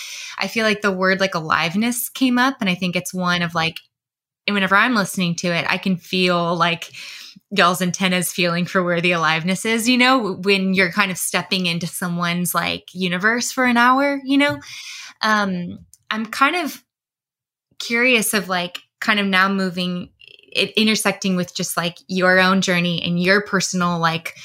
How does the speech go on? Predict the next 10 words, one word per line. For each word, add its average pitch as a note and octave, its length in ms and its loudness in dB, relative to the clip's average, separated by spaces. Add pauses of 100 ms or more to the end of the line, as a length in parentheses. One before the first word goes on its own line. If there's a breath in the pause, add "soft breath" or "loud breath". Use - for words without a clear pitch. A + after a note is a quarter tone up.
(180 loud breath)
what F#3 240 2
you're F#3+ 600 2 (100)
moving F3+ 360 2
through. E3 520 -4 (960 loud breath)
I'm A3 140 2
wondering A#3+ 420 4
if G#3 100 -2
there G#3 160 0
were G3 100 2
maybe, F3+ 640 0